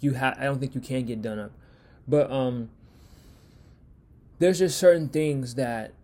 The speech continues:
like, and Queen can sing. Now, the content, I don't necessarily agree with because I'm just like, I'm not a child no more. I'm done singing about that type of stuff, but, uh, or even listening to that type of music.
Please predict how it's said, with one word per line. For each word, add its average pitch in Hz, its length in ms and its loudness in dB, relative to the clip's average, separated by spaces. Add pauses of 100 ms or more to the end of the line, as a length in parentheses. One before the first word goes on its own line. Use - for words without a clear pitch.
(960)
like, 117 420 -6 (920)
and 185 140 -2
Queen 240 280 4
can 196 160 -4
sing. 147 460 -2 (580)
Now, 143 140 -2
the 123 100 -4
content, 165 720 -2 (240)
I 143 120 2
don't 135 120 0
necessarily 131 400 -4
agree 131 240 -2
with 135 220 0 (200)
because 131 280 -6
I'm 127 160 -4
just 123 160 -8
like, 117 260 -6
I'm 135 140 -6
not 123 100 -4
a 104 60 -6
child 135 400 -4
no 143 100 -4
more. 147 300 -6 (1160)
I'm 135 220 -8
done 123 300 -6
singing 139 260 -4
about 131 240 -6
that 139 140 -6
type 135 160 -8
of - 60 -16
stuff, 139 260 -8 (640)
but, 123 260 -2
uh, 117 420 -4
or 127 220 -2
even 139 220 -2
listening 143 240 -4
to 147 60 -6
that 131 100 -4
type 131 160 -6
of 131 120 -12
music. 135 360 -6